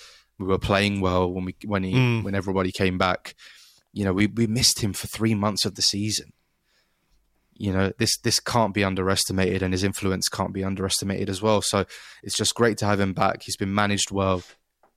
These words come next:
Speaker 1: And I think he's kind of raring to go for Sunday, which is, which is what you want to see.
Speaker 2: Well, that's exactly it. And he did have more chances. There were chances in the second half. He did force the keeper into a save. There was one where
Speaker 1: Mm-hmm.
Speaker 2: he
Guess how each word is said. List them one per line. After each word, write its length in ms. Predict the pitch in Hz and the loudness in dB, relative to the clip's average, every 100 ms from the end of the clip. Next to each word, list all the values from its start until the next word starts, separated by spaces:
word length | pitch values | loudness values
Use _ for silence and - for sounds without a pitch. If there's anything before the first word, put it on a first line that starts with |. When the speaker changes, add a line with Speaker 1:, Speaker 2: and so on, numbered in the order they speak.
| - - | -14 -6
Speaker 1:
And 120 | 104 | -4
I 40 | |
think 200 | 95 101 | -2 -2
he's 120 | 101 - | -2 -2
kind 160 | 95 | 0
of 140 | 90 90 | 0 2
raring 240 | 92 90 - | 2 2 -2
to 80 | |
go 160 | - 92 | -2 -2
for 100 | - | -2
Sunday, 400 | - 95 98 90 | -2 0 0 -2
which 220 | 90 - | -2 -4
is, 160 | 92 - | -4 -4
which 180 | 104 101 | -6 -4
is 120 | 95 | -4
what 120 | 85 | -4
you 60 | 95 | -2
want 140 | 98 | -2
to 60 | 95 | 0
see. 280 | - 110 - | 2 0 0
Speaker 2:
Well, 120 | 113 | 2
that's 220 | 113 117 - | 4 6 4
exactly 480 | - 113 113 113 | 2 2 4 6
it. 140 | 135 107 | 6 6
And 120 | 107 | 6
he 80 | 135 | 6
did 200 | 139 127 | 6 6
have 120 | 120 | 4
more 200 | 120 123 | 6 6
chances. 420 | - 139 143 120 | 6 4 4 2
There 100 | 110 | 4
were 60 | 107 | 4
chances 420 | - 117 117 107 | 4 2 2 2
in 120 | 110 | 2
the 40 | 104 | 4
second 300 | 120 110 107 | 4 4 2
half. 300 | 117 123 113 | 4 4 2
He 80 | |
did 160 | 107 110 | 0 2
force 260 | - 113 - | 6 6 6
the 80 | |
keeper 300 | 117 117 110 | 2 2 2
into 240 | 107 95 98 | 0 0 0
a 20 | |
save. 380 | - 131 131 120 | 4 6 6 6
There 100 | 107 | 4
was 160 | 104 | 4
one 300 | 110 117 113 | 6 6 6
where 500 | 113 110 107 104 104 | 4 4 6 6 4
Speaker 1:
Mm-hmm. 600 | 98 - - - - - - | 2 -4 -18 -18 -18 -12 -2
Speaker 2:
he 760 | 120 110 107 107 107 104 101 | 2 2 2 2 2 2 0